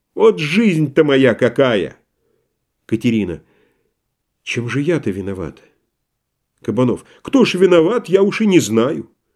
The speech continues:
Варвара. Где ж тебе знать? Кабанов. То всё приставало: «Женись да женись, я хоть бы поглядел на тебя, на женатого. А теперь поедом ест, проходу не даёт. Всё за тебя».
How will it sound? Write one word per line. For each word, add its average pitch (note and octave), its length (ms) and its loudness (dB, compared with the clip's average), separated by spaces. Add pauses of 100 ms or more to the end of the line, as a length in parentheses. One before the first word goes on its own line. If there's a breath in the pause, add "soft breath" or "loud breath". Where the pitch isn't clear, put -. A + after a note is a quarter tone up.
(800)
Варвара. A2 480 0
Где D3 380 -2
ж - 80 -8
тебе A2 320 2
знать? A#2 540 -4 (1300)
Кабанов. A#2+ 440 -4 (680 soft breath)
То A#3+ 140 2
всё F3+ 200 0
приставало: C#3 640 2
«Женись D#3+ 460 2
да C#3 140 2
женись, D3 560 0
я D#3 120 4
хоть D#3 200 2
бы C#3 160 0
поглядел D3 580 2
на C#3 140 4
тебя, C#3 260 2
на C3+ 140 2
женатого. D#3 720 2 (520)
А C3+ 100 -2
теперь A3 520 0 (380 soft breath)
поедом G#3 580 2
ест, G3 380 -2
проходу F#3+ 640 4
не G3 140 0
даёт. F3+ 500 0 (560)
Всё F3 320 4
за E3+ 140 4
тебя». F3 520 -2